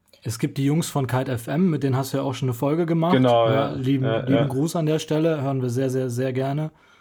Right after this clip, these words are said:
Speaker 1: Äh, dann gibt's, äh, wie heißt der Kollege, der auch, äh,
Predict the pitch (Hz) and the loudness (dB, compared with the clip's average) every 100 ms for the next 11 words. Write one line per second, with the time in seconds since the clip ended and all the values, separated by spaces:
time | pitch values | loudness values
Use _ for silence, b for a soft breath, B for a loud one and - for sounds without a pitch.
0 | b b - 131 131 131 139 127 131 131 | b b -4 -2 0 -2 -4 -4 -2 -2
1 | 135 - - - 127 123 123 113 117 - | -4 -10 -10 -4 -2 0 0 -2 -6 -10
2 | 156 135 147 - 156 160 156 165 156 151 | -4 -2 -2 -4 -2 0 0 0 0 -2
3 | 139 147 - - 147 139 135 | -4 -6 -8 -10 -4 -2 -2